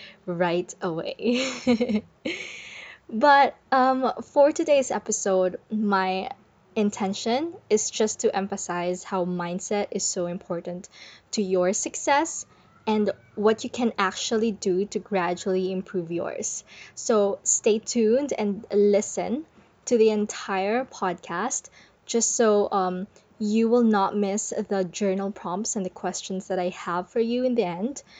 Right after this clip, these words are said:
that, um, you can answer and that you can journal about after you listen to this podcast or maybe at night or whatever. I mean, I don't know what time you're <laughs> listening to, right?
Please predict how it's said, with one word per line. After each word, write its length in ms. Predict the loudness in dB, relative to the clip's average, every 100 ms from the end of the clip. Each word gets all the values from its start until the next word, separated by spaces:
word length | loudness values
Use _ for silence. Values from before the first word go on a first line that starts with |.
| -20 -20 _ -4
that, 360 | 0 2 0 -4
um, 220 | -6 -4
you 280 | -4 0 0
can 220 | 0 -4 -2
answer 680 | -2 -2 -2 0 0 -2 -4
and 260 | -6 -4 -4
that 260 | -4 -4 -8 -10
you 180 | -6 -4
can 240 | -2 -2
journal 540 | 0 -2 0 -2 -4 -6 _ -4
about 560 | -2 0 2 2 2 -2 _ _
after 600 | 2 2 0 0 2 0 -2
you 340 | -6 0 4
listen 400 | 4 2 -2 -6 -6
to 80 |
this 180 | -8 -8
podcast 600 | -6 -8 -6 -8 -8 -8 -2
or 420 | 0 2 0 -4 -2
maybe 380 | 0 2 0 -2
at 200 | -4 -6
night 560 | -6 -6 -8 -10 -14 -18 _
or 460 | 2 2 2 -2 -6 _
whatever. 560 | -4 -2 -4 -6 -8 -8
I 60 |
mean, 240 | -8 -8 -6
I 80 | -6
don't 200 | -4 -4
know 220 | -4 -6
what 260 | -4 -2 -2
time 320 | -6 -8 -6
you're 160 | -4 -2
<laughs> 120 | -2
listening 360 | 0 0 0 -4
to, 140 | -10
right? 280 | -10 -8 -10